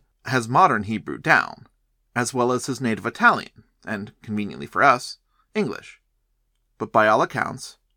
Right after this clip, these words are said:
he does not speak Arabic. Keep in mind, very many of the Christians of the Holy Land are Palestinian, and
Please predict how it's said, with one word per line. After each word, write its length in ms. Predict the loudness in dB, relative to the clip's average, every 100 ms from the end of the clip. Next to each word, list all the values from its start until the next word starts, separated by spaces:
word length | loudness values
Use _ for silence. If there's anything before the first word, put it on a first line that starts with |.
| _ _ _
he 140 | -8
does 160 | -6 0
not 240 | 0 0
speak 380 | -10 -10 -12 _ -2
Arabic. 580 | 0 0 -2 -18 _ _ _ _ _ _ _ -6
Keep 240 | -4 0
in 120 | 2
mind, 360 | 4 4 0 -8 _ _ _ _ _ _ 4
very 300 | 8 8 8
many 320 | 2 0 0
of 80 | 0
the 100 | -2
Christians 480 | 0 -2 -2 -6 -6
of 100 | -6
the 100 | -2
Holy 220 | 0 0
Land 340 | -2 -6 -8 _ -4
are 240 | 4 4 4
Palestinian, 840 | -4 -6 -6 -4 -4 -2 -6 -12 _ _ _ _ -6
and 200 | -6